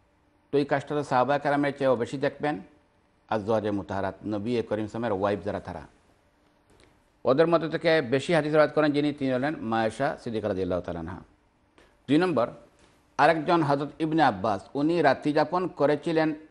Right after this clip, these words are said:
আল্লাহর নবীর ঘরে, আল্লাহ নবীর বিতির এবং শেষ রাত্রির ইবাদত দেখার জন্য। ওই দুই বর্ণনায় পরিষ্কার রয়েছে যে রাসূলুল্লাহ সাল্লাল্লাহু আলাইহি ওয়াসাল্লাম বিতির পড়তেন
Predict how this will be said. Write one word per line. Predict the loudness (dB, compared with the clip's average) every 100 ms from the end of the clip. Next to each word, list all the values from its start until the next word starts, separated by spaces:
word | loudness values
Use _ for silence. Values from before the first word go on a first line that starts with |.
| _ _ -4
আল্লাহর | 0 4 4
নবীর | 4 2 0
ঘরে, | 2 2 2
আল্লাহ | 0 0 0
নবীর | 0
বিতির | -2 -2 0 0 0
এবং | -2 -2
শেষ | -4 -4 -4
রাত্রির | -4 0
ইবাদত | 2 0
দেখার | -2 -6 -6
জন্য। | -8 -12 -16 _ _ _ _ _ _ _ _ _ _ _ _ _ _ _ 2
ওই | 4
দুই | 4 2 2
বর্ণনায় | 4 4 4 4
পরিষ্কার | 2 0 2 4
রয়েছে | 6 4 2 -8 -10 _ _ _ _ -2
যে |
রাসূলুল্লাহ | -2
সাল্লাল্লাহু | 0 0 0 2 6
আলাইহি | 6
ওয়াসাল্লাম | 6 0 -2
বিতির | -4 -4 -2
পড়তেন | -2 -2 -4